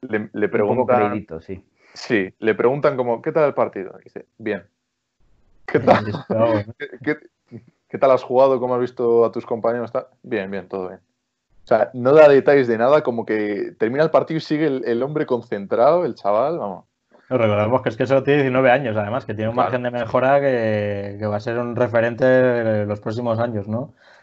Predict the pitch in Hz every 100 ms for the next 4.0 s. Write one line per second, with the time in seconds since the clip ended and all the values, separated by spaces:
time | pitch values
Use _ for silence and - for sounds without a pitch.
0 | _ _ _ - 104 107 110 110 107 110
1 | 110 107 117 120 110 107 107 107 104 107
2 | 113 113 104 107 107 107 104 104 110 107
3 | 104 107 104 104 104 104 110 113 127 135